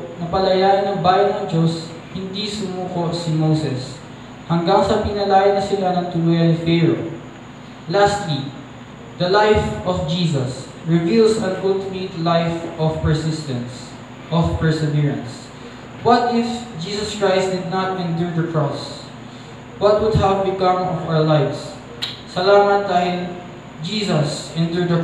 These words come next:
cross and died for us upang tayo po ay magtamo ng kaligtasan. Ang sabi sa isang poem, "At Gethsemane,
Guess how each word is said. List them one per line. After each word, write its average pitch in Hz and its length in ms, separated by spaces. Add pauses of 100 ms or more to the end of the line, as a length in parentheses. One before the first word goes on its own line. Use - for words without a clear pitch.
cross - 480 (160)
and 151 240
died 170 240
for 165 160
us 127 240 (240)
upang 165 320
tayo 160 320
po 151 240
ay 151 80
magtamo 147 640
ng 147 240
kaligtasan. 139 640 (800)
Ang 165 80
sabi 202 240
sa 214 160
isang 196 320
poem, 160 400 (800)
"At 202 160
Gethsemane, 220 880